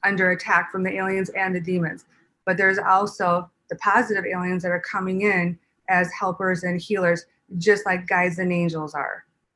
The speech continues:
So Kuan Yin is showing me to keep yourself just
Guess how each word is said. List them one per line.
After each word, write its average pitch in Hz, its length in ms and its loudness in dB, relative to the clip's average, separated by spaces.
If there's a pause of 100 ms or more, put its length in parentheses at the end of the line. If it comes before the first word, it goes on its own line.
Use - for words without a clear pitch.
(280)
So 165 460 0 (1800)
Kuan 196 220 0
Yin 196 120 -2
is 196 100 -4
showing 196 260 0
me 190 140 0
to 180 140 -6
keep 208 280 0
yourself 202 520 2
just 180 520 0